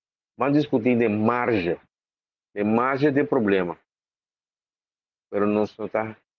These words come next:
assim nada. Eu também sei mandatário não tá bem, não tá corrigindo mesmo tampouco. Estado não é impotente, Estado não sabe mesmo.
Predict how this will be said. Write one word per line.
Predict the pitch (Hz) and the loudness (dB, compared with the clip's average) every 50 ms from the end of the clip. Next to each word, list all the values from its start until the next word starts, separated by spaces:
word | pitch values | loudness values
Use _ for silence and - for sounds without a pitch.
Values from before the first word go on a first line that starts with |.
| _ _ _ | _ _ _
assim | 110 107 - - 107 101 95 - _ _ _ _ _ _ _ _ _ _ _ _ _ _ _ _ _ _ _ _ | -12 -12 -12 -12 -14 -14 -14 -14 _ _ _ _ _ _ _ _ _ _ _ _ _ _ _ _ _ _ _ _
nada. | 98 95 101 104 110 113 117 120 110 104 85 82 78 - _ _ _ _ _ _ _ _ _ _ _ _ _ _ _ _ _ _ _ _ | -8 -4 0 2 2 2 2 2 0 -4 -4 -6 -8 -8 _ _ _ _ _ _ _ _ _ _ _ _ _ _ _ _ _ _ _ _
Eu | 131 131 | -4 -2
também | 131 131 135 127 | 0 2 0 0
sei | 110 131 127 123 | 2 2 2 2
mandatário | 120 120 117 110 110 98 - 107 107 107 107 | 4 2 2 0 0 0 -2 -2 0 2 2
não | 104 104 101 | 2 2 2
tá | 107 | 2
bem, | 92 95 98 101 | 2 2 2 2
não | 104 101 101 | 2 2 0
tá | 120 | 0
corrigindo | - - 175 208 196 170 170 151 147 139 | 0 0 0 2 2 2 2 2 2 2
mesmo | 131 120 117 - | 2 2 0 -2
tampouco. | 156 160 175 202 170 - - 151 190 - _ _ _ _ _ _ _ _ _ _ _ _ _ | -4 -2 0 0 0 0 -2 -10 -16 -18 _ _ _ _ _ _ _ _ _ _ _ _ _
Estado | _ _ _ 147 139 147 147 165 | _ _ _ -6 -6 -4 -4 -2
não | 165 160 | -2 0
é | 135 147 | -2 -2
impotente, | 160 165 190 - - 135 127 120 - 139 | -2 -4 -4 -2 0 0 -2 0 0 -2
Estado | 135 - 139 139 143 151 | -2 -2 -4 -2 -2 -2
não | 147 | -2
sabe | 143 160 156 165 175 | -2 -2 -2 0 2
mesmo. | 175 151 113 - - | 2 0 0 -4 -10